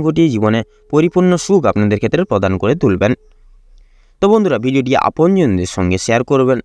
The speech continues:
আপনারা যারা চ্যানেলে নতুন দর্শক বন্ধু রয়েছেন সেক্ষেত্রে চ্যানেলটিকে সাবস্ক্রাইব করে পাশে থাকা বেল আইকনটি ক্লিক করে all অপশানে সিলেক্ট করে রাখবেন, যাতে করে এরকম আরও পরবর্তী প্রত্যেকটি গুরুত্বপূর্ণ তথ্যযুক্ত ভিডিও সবার আগে সবার প্রথমে আপনাদের কাছে পৌঁছে যেতে পারে।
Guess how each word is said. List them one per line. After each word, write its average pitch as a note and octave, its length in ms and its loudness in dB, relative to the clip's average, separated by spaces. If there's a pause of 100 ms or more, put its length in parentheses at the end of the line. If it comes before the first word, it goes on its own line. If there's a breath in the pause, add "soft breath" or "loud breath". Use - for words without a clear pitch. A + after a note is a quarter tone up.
(240)
আপনারা D#3+ 380 0
যারা D#3+ 280 0
চ্যানেলে G#2 460 -2
নতুন A2 360 0
দর্শক E3 240 -2
বন্ধু D#3+ 260 -2
রয়েছেন C3+ 340 0
সেক্ষেত্রে G2+ 380 -2
চ্যানেলটিকে G2 500 -2
সাবস্ক্রাইব - 560 -4
করে D#3 180 0 (420)
পাশে C3 240 -2
থাকা F#3 220 -2
বেল B2 240 0
আইকনটি F#2+ 340 0
ক্লিক C#3+ 240 0
করে F#2 220 0 (360)
all G2+ 160 2
অপশানে A#2+ 280 -2
সিলেক্ট G2 340 -4
করে G2 160 0
রাখবেন, F#2 360 -2 (400)
যাতে F3 220 0
করে G3 200 -2
এরকম E3+ 360 0
আরও D#3 120 0
পরবর্তী E3 540 0
প্রত্যেকটি - 500 -4
গুরুত্বপূর্ণ C3 640 0
তথ্যযুক্ত G2+ 540 -4 (140)
ভিডিও C3+ 260 2 (480)
সবার G2+ 320 0
আগে C#3+ 220 0
সবার A2+ 340 0
প্রথমে G2+ 240 -2
আপনাদের F#2+ 320 -2
কাছে G2 240 0 (380)
পৌঁছে G2+ 260 0
যেতে G2 260 0
পারে। F#2 260 0